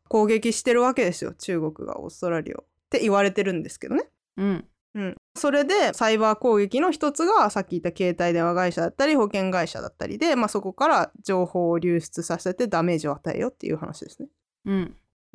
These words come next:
Speaker 1: 私、関係ないのに。私、ジャパンの子なのに。<laughs>
Speaker 2: うん。
Speaker 1: 巻き込まれた。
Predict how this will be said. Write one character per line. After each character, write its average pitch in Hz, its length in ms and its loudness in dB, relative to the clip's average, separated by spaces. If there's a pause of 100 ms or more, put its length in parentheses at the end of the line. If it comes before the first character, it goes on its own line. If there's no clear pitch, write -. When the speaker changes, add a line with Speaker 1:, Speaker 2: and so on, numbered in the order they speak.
Speaker 1:
私、 185 440 -2 (320)
関 226 200 -2
係 262 140 2
な 262 160 4
い 262 40 4
の 220 120 2
に。 175 200 0 (480)
私、 208 380 -4 (260)
ジ - 100 -2
ャ 202 60 0
パ 247 180 2
ン 233 80 0
の 190 100 0
子 190 120 -2
な 185 140 0
の 175 100 0
に。 160 180 -4 (580)
<laughs> - 760 -10 (880)
Speaker 2:
う 220 40 -6
ん。 - 20 -4
Speaker 1:
巻 - 180 -12
き - 20 -18
込 240 100 0
ま 233 140 4
れ 240 100 2
た。 - 260 -4